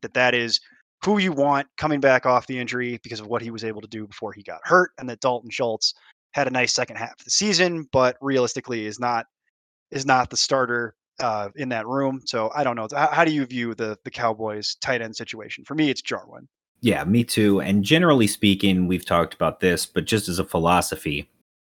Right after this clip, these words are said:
Speaker 2: if I don't get one of those top three tight ends, then I'm taking a few dart throws at the end. I don't want one guy. I don't wanna fall in a situation where I'm only taking one tight end on my roster and it's gonna be Jack Doyle.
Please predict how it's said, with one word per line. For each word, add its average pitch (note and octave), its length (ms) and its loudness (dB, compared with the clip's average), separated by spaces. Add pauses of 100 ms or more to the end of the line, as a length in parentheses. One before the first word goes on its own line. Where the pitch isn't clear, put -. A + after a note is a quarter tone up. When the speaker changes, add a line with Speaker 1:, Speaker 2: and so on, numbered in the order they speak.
(360)
Speaker 2:
if - 120 -8
I C3 120 8
don't B2 160 6
get G#2+ 160 4
one G#2 120 6
of G2 60 4
those F#2 180 4
top - 320 0
three F2+ 340 0
tight F2 340 0
ends, E2+ 320 0
then E2 120 0
I'm D#2+ 160 -2
taking F#2+ 360 0
a D#2 40 -4
few F2+ 220 0
dart D#2 340 -4
throws D#2 320 -4
at - 120 -10
the - 160 -10
end. C#2+ 200 -10
I D2+ 100 -4
don't G#2 180 4
want C3+ 260 4
one A2+ 300 8
guy. D#2+ 260 2 (680)
I G2+ 100 2
don't A#2+ 200 6
wanna C3 200 6
fall B2 240 6
in A#2 80 4
a A2 60 0
situation G#2 720 2
where F2 400 4 (420)
I'm F#2 140 0
only A2 240 6
taking G#2 340 4
one G2+ 180 4
tight G2+ 260 2
end G2 180 4
on F2+ 100 2
my F2 140 4
roster F2 600 4
and E2+ 220 -2
it's E2 140 -4
gonna F2+ 200 2
be E2+ 240 -2
Jack E2+ 380 2
Doyle. D#2+ 340 -4